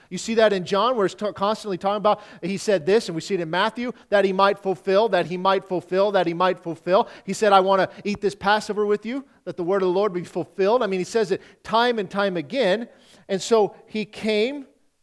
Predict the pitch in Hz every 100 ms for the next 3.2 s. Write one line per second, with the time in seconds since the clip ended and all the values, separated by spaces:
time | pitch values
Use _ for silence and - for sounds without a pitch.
0 | _ _ - 190 190 170 202 226 208 247
1 | 165 196 247 _ _ _ _ 170 185 196
2 | - 202 196 196 202 247 214 160 185 -
3 | _